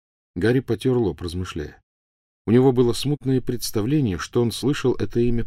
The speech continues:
прежде, но где, Гарри вспомнить не мог. «Думаю, Волан-де-Морт ищет его». «Бедняга!» —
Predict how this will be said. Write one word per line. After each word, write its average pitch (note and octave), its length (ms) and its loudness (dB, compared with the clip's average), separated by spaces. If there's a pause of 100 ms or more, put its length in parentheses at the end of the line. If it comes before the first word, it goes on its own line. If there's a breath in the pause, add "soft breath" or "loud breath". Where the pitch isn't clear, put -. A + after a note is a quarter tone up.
прежде, E2+ 420 -2
но E2 160 -6
где, E2 460 -4 (420)
Гарри G2 280 0
вспомнить E2 520 -8
не G2 80 -8
мог. - 360 -16 (1300)
«Думаю, B2+ 500 2
Волан-де-Морт B2+ 760 2
ищет - 320 -4
его». - 260 -14 (960)
«Бедняга!» — A#2+ 920 4